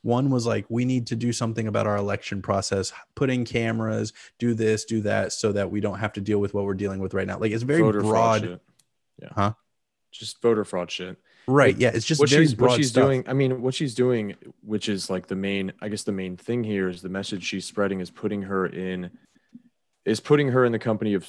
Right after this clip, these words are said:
Speaker 2: like, some pretty shady, shitty people,
Speaker 1: Mm-hmm.
Speaker 2: which, I mean, people,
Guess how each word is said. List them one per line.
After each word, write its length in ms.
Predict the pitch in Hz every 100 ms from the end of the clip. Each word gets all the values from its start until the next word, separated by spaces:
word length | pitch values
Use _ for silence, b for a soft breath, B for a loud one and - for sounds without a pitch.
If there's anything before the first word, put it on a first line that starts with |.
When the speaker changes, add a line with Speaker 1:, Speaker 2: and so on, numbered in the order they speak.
| -
Speaker 2:
like, 180 | 90 -
some 120 | 95
pretty 380 | - 98 90 85
shady, 480 | - 98 92 90 87
shitty 420 | - - 90 85
people, 500 | - 87 101 113 123 _ _ _ -
Speaker 1:
Mm-hmm. 220 | 127 120 110 95
Speaker 2:
which, 360 | 92 - - - -
I 60 | 113
mean, 160 | 113
people, 420 | 120 131 131 117